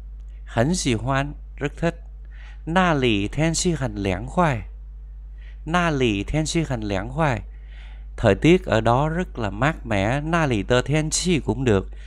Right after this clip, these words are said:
"Hẳn liang hoài", rất mát mẻ. "Nì nè." "Nì nè", còn bạn thì sao? "Wo ye hẳn xì hoan."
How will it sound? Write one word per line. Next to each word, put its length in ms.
"Hẳn 240
liang 300
hoài", 300
rất 260
mát 240
mẻ. 320
"Nì 280
nè." 220
"Nì 300
nè", 280
còn 200
bạn 260
thì 140
sao? 380
"Wo 280
ye 60
hẳn 220
xì 160
hoan." 300